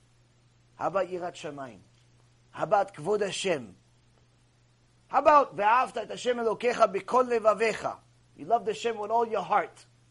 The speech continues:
not with just five dollars. And Rav Alimi says in his Ma'amar last week,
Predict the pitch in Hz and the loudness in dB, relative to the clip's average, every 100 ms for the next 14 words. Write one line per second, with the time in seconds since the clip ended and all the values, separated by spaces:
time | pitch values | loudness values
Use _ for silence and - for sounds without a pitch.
0 | _ _ _ _ - 190 220 233 202 170 | _ _ _ _ -8 -6 -6 -8 -10 -6
1 | - 202 151 156 135 104 87 - _ _ | 2 2 4 2 2 -2 -16 -20 _ _
2 | _ _ _ _ _ _ _ _ _ _ | _ _ _ _ _ _ _ _ _ _
3 | _ _ _ _ _ _ _ _ _ _ | _ _ _ _ _ _ _ _ _ _
4 | _ _ _ _ _ _ _ 110 123 196 | _ _ _ _ _ _ _ -12 2 2
5 | 214 208 240 220 175 240 233 202 196 165 | 2 -4 -6 -6 -2 0 0 -2 -6 -6
6 | 180 175 185 226 220 208 196 - 170 254 | -2 -2 2 4 6 4 2 0 -6 -6
7 | 240 | -6